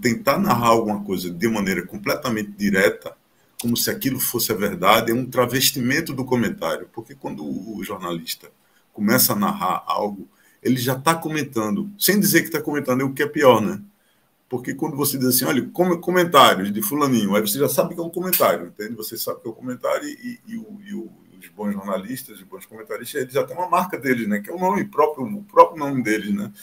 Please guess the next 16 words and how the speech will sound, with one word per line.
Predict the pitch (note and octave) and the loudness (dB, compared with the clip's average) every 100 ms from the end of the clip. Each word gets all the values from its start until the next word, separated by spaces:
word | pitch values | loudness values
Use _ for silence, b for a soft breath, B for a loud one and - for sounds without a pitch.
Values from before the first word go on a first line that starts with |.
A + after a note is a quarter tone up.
| B - | B -6
Você | - | 2
sabe, | E3 D3 B2 | 8 8 8
eu, | C3+ E3 | 4 6
eu | C3+ E3+ | 4 4
mesmo, | B2+ D#3+ D3 A2+ | 2 2 0 -2
quando | A#2+ G#2 | -2 -2
eu | G2 G2 | -4 0
abro | F#2 F#2 | -2 -2
o | |
jornal, | F2 F#2 F#2+ C3 | -10 -6 -2 -2
eu | A#2+ | -2
leio | F2+ | -8
o | |
jornal | E2+ D#2+ E2 - | -12 -10 -10 -12
todo | F#2 - _ | -20 -20 _
dia, | G2+ - | -18 -18